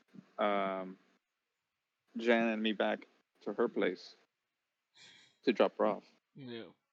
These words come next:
Speaker 1: But before, well, once we got into the car, my brother's driving.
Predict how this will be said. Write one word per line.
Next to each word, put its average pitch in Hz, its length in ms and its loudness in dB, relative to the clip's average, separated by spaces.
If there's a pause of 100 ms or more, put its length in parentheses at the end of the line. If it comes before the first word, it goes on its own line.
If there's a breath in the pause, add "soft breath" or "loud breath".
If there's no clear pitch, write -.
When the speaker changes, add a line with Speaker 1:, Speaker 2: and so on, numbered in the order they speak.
(260)
Speaker 1:
But 123 100 4
before, 151 380 4 (240)
well, 120 240 6 (320)
once 127 260 2
we 151 60 2
got 143 100 4
into 127 140 0
the 107 80 4
car, 117 360 0 (840)
my 117 80 -4
brother's 123 260 4
driving. 107 380 0